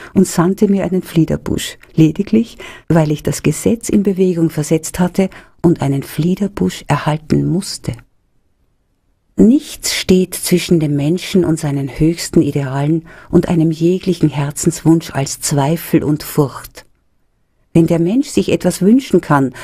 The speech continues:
ohne sich darum zu sorgen, so wird jeder Wunsch sofort erfüllt werden. In einem späteren Kapitel werde ich den wissenschaftlichen Grund eingehender angeben und zeigen, wie die Furcht aus dem Bewusstsein ausgelöscht werden muss.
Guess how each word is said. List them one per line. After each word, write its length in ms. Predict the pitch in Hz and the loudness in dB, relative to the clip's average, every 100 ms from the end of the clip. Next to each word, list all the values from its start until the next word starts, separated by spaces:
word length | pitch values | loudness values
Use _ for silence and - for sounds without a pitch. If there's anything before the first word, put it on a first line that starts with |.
| - - - | -18 -6 0
ohne 320 | 214 262 240 | 4 4 2
sich 220 | 220 - | -2 0
darum 360 | 196 190 208 - | 0 4 2 2
zu 140 | - | -4
sorgen, 540 | - 165 190 190 151 147 - _ _ | 0 0 0 2 2 0 -16 _ _
so 220 | - 156 | -2 0
wird 240 | 151 135 - | 0 -2 -4
jeder 460 | - 151 190 180 | -2 0 0 0
Wunsch 220 | 165 165 | -2 -2
sofort 440 | - 156 - 143 - | -4 -6 -2 -4 -4
erfüllt 420 | 151 - - - | -4 -4 -6 -6
werden. 300 | 143 - - - _ _ _ _ _ _ _ _ _ _ | -6 -6 -14 -16 _ _ _ _ _ _ _ _ _ _
In 160 | 214 220 | 4 6
einem 200 | 226 226 | 2 0
späteren 520 | - 240 233 226 220 | 2 0 2 0 0
Kapitel 420 | 202 202 202 202 | 0 0 0 0
werde 240 | 160 156 | 0 0
ich 160 | 151 143 | -4 2
den 160 | 156 151 | 2 2
wissenschaftlichen 680 | 170 180 170 160 - 151 156 | 0 0 0 -2 -2 0 0
Grund 280 | 143 156 | 0 0
eingehender 640 | 143 147 151 151 143 131 123 | 0 0 0 -2 -2 -4 -2
angeben 440 | 147 170 175 160 | -2 2 2 2
und 180 | 139 123 | -2 -4
zeigen, 540 | - 139 139 160 175 - - _ _ - | -2 0 0 2 0 -2 -16 _ _ 0
wie 140 | 156 | 2
die 100 | 147 | 0
Furcht 720 | - 208 202 196 - - - - _ | 0 0 0 -2 -10 -16 -18 -20 _
aus 200 | - - | -4 2
dem 120 | 151 | 2
Bewusstsein 680 | 143 139 175 - - 147 - | 2 0 -2 -2 -4 -4 -2
ausgelöscht 600 | 139 160 - 135 131 - | -2 -2 -2 -2 -4 -2
werden 280 | 147 143 147 | 0 2 0
muss. 280 | 135 - | -2 -8